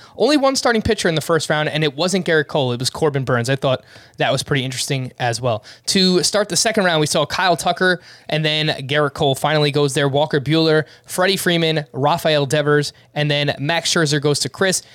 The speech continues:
And Chris, I know you spoke about this a little bit yesterday during the live stream, but you go with Max Scherzer over Jacob deGrom.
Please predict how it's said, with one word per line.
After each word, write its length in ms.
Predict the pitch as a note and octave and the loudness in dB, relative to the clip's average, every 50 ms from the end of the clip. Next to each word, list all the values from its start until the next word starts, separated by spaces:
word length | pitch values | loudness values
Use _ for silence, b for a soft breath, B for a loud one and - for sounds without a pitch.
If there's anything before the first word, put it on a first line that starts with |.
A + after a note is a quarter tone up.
| B B B - | B B B -6
And 420 | D#3+ D#3+ D#3 D#3 D#3 D3+ D3+ D3 | -4 -2 -2 0 -2 -2 -2 -2
Chris, 180 | - - - - | -2 -2 0 0
I 60 | E3+ | 0
know 80 | E3+ F3 | 0 2
you 100 | F3+ F3+ | 2 0
spoke 220 | - - F#3 F3+ | 0 0 -2 0
about 200 | F#3 E3 D#3+ C#3+ | 0 -2 -2 -2
this 120 | E3 D3+ - | -2 -2 -2
a 60 | D3+ | 0
little 160 | D3+ D3+ D3+ | 0 0 0
bit 100 | D#3 D3+ | 0 0
yesterday 340 | A#2+ D3+ D3 - - D#3 C#3 | 0 -2 -2 0 0 -2 0
during 280 | A#2+ C#3+ D3+ D#3+ D#3 | 0 0 0 2 2
the 80 | C#3+ C3 | 0 0
live 280 | B2 C3+ C#3+ D#3+ E3+ D#3 | 0 2 2 2 2 0
stream, 400 | - - D3+ C3+ B2+ B2 B2 A#2+ b b b b b b b b | -2 -4 -2 -2 -2 -2 -4 -8 b b b b b b b b
but 140 | - D#3+ D3 | -4 -2 -2
you 100 | D3+ D#3 | -2 0
go 140 | C#3+ F3 G3 | 0 0 0
with 160 | G3 G3 - | 0 0 0
Max 260 | E3+ E3+ E3+ D#3+ - | -2 -4 -4 -2 -2
Scherzer 360 | - - E3+ D#3 C#3+ D#3 D3 - | 0 0 0 0 2 0 0 2
over 260 | D3 D3 C#3+ D3 C3+ | 0 0 2 0 0
Jacob 280 | - D3+ C#3 - C#3 | 0 -2 -4 -4 -6
deGrom. 440 | C#3 B2 - D3 C#3 C#3 C3+ C3+ C3 | -6 -4 -2 0 0 0 0 -2 -4